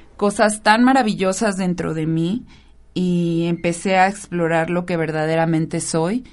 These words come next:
y lo que verdaderamente somos. Y siempre hay más, siempre hay más paz, siempre hay más amor, siempre hay más plenitud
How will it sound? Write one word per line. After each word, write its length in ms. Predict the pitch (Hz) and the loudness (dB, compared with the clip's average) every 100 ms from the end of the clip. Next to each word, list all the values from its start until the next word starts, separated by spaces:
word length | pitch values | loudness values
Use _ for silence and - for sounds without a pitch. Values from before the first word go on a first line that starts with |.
| - - | -20 -6
y 80 | 180 | 0
lo 160 | 175 | 0
que 100 | 170 | 0
verdaderamente 760 | 160 156 160 170 165 170 170 170 | 0 2 2 2 2 0 -2 -4
somos. 600 | - 175 175 208 254 - - - - - _ | -2 0 0 0 -2 -8 -20 -20 -20 -20 _
Y 80 | 202 | -4
siempre 320 | - 220 269 | 2 4 4
hay 100 | 262 | 4
más, 480 | 226 196 180 - - - - - - | 4 2 -2 -10 -16 -20 -20 -20 -6
siempre 360 | 214 208 208 | 0 0 2
hay 80 | 214 | 4
más 260 | 208 190 - | 4 2 -2
paz, 500 | 185 160 175 - - - - | 0 0 -2 -6 -10 -20 -20
siempre 380 | - 202 190 202 | -6 -4 -2 0
hay 40 | 196 | 0
más 220 | 185 185 | 0 -2
amor, 520 | 175 165 165 190 - - - - - | -2 0 0 -2 -8 -20 -20 -20 -20
siempre 480 | - 202 196 202 | -4 -2 0 0
hay 120 | 196 190 | 0 2
más 880 | 185 180 185 196 - - - - - _ - _ _ _ | 0 0 -2 -4 -6 -8 -12 -16 -20 _ -20 _ _ _
plenitud 640 | 196 185 180 170 - 208 | -2 0 0 -2 -2 -2